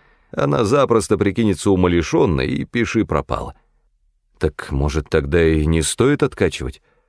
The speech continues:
С искренним беспокойством в голосе предложил Глеб. Следователь пристально посмотрел на него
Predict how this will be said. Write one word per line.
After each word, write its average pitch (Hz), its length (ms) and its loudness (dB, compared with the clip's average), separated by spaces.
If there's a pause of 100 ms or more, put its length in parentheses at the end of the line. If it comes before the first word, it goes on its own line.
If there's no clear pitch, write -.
(260)
С - 140 -4
искренним 113 460 2
беспокойством 76 720 -2
в 55 100 -12
голосе 127 460 0
предложил 76 480 0
Глеб. 53 320 -10 (920)
Следователь 127 600 2
пристально 78 640 0
посмотрел 135 680 -2
на 147 80 0
него 143 280 2